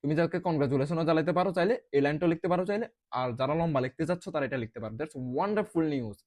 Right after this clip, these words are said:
well done, মানে এটা খুব চমৎকার একটা খবর, খুব ভালো,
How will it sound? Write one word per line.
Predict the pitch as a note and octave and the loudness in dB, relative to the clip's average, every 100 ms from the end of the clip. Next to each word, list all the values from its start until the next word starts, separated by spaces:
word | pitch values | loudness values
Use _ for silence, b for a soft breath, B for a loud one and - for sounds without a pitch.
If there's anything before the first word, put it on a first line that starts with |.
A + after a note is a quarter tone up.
| _ _ _ | _ _ _
well | B2+ D3+ C#3+ | 2 4 4
done, | D3+ D#3+ | 2 -2
মানে | C3+ | -2
এটা | C3+ D#3 - | -4 -8 -4
খুব | F#3 F3 - - | -2 -2 -6 -4
চমৎকার | D3 D#3 - D#3 | -4 -2 -2 0
একটা | D#3+ | 0
খবর, | D3 A2+ G#2+ | -4 -4 -6
খুব | - C3+ | -6 -6
ভালো, | B2+ | -6